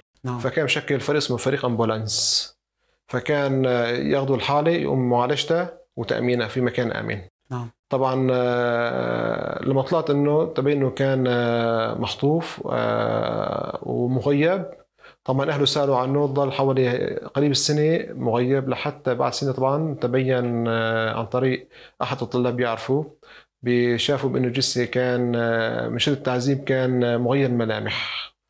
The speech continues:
Speaker 2: يعني كان أشبه بالمنجعات الأفريقية. طبعًا إجا أحد من أفراد عائلته، هو أخوه على ما أذكر، طبعًا، آه، حسن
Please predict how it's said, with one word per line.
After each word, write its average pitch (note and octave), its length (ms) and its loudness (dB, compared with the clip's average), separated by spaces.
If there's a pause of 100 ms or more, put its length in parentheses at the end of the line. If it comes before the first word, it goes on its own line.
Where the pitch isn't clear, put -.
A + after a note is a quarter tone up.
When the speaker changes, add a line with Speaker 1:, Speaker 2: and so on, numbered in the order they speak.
(360)
Speaker 2:
يعني A#2+ 240 0
كان C3 260 0
أشبه C#3 200 -2
بالمنجعات B2+ 380 -2
الأفريقية. A#2 720 -4 (460)
طبعًا B2+ 360 0
إجا C3+ 360 2
أحد B2+ 180 -2
من B2 80 -2
أفراد B2 240 -2
عائلته، A#2+ 200 -4
هو C3 160 0
أخوه B2+ 240 -2
على A#2 140 0
ما A#2 160 -2
أذكر، C3 340 -2
طبعًا، A#2+ 600 0
آه، A2 400 -2
حسن A#2+ 640 -4